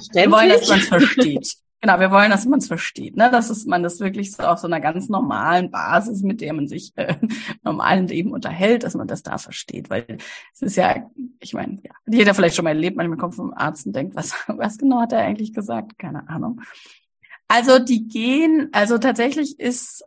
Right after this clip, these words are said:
Speaker 1: ähm, ist die Hist-, also gibt's ja da auch zwei unterschiedliche, ne? Es gibt die Histaminintoleranz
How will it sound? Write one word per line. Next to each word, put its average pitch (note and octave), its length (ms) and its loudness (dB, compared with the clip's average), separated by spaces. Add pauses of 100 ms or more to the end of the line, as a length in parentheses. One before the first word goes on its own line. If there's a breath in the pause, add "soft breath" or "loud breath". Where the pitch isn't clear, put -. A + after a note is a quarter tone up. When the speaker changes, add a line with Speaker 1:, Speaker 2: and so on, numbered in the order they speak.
(100)
Speaker 1:
ähm, G3+ 880 0 (880)
ist A3+ 200 0
die A#3+ 60 4
Hist-, A3 220 2
also F#3+ 260 2 (160)
gibt's A#3+ 200 -4
ja A#3+ 100 2
da G3+ 200 6
auch A3+ 80 0
zwei A3 240 2
unterschiedliche, G#3 560 -2
ne? A3+ 60 2
Es C4+ 120 0
gibt A3 180 -4
die G#3 60 -2
Histaminintoleranz B3 1600 -2